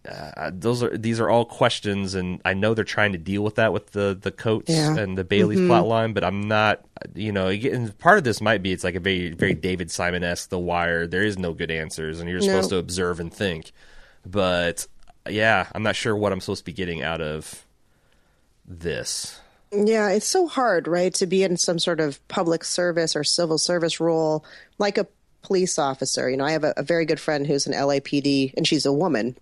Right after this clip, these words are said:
Speaker 1: Yeah.
Speaker 2: And, you know, they're taught to, um, look for people who are quote unquote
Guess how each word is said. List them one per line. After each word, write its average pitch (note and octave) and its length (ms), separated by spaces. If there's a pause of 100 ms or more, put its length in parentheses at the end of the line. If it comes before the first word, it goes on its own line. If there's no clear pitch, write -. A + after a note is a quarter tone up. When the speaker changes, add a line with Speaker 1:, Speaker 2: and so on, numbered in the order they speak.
(120)
Speaker 1:
Yeah. E2 240 (840)
Speaker 2:
And, E3 460 (460)
you F#3+ 100
know, F#3 60
they're G3 320
taught G3+ 500 (140)
to, D#3 480 (960)
um, C#3+ 560 (300)
look G#3 280
for D#4 160
people E3+ 320
who D#3+ 160
are C#3+ 160
quote D3+ 220
unquote C#3+ 340